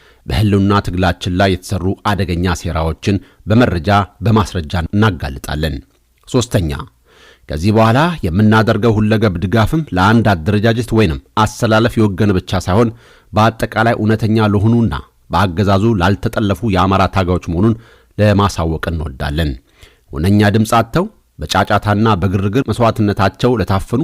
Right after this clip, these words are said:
የፋኖ ኃይሎች ሁሉ ያለምንም አድሎ ድጋፋችን ተጠናክሮ እንደሚቀጥል ቃል እንገባለን። ለድርጅታዊ ትግል ሁሌም ታማኞች ነን። ድርጅታችን ለማጠናከር ከሌሎች ጋር በትብብር በህብረትና በቅንጅት መስራት መሬት ላይ ላለው ትግል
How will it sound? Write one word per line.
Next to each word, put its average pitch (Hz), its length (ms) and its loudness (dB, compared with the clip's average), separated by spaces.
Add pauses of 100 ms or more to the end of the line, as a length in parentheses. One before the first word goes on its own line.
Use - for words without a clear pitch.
(120)
የፋኖ 110 380 0
ኃይሎች 101 340 -2
ሁሉ 220 180 0 (220)
ያለምንም 127 480 4
አድሎ 80 260 -2 (280)
ድጋፋችን 120 560 0
ተጠናክሮ 117 440 -2
እንደሚቀጥል 85 680 -2
ቃል 85 200 -2
እንገባለን። 85 500 0 (260)
ለድርጅታዊ 95 600 0
ትግል 120 260 -2 (120)
ሁሌም 143 420 0
ታማኞች 71 540 -2
ነን። 80 180 -2 (520)
ድርጅታችን 92 680 -2 (120)
ለማጠናከር 101 680 -2
ከሌሎች 92 420 -2
ጋር 104 180 0 (100)
በትብብር 104 500 -2 (340)
በህብረትና 120 600 2
በቅንጅት 107 560 -2
መስራት 110 400 0
መሬት 110 240 0
ላይ 104 180 2
ላለው 101 400 2
ትግል 147 240 0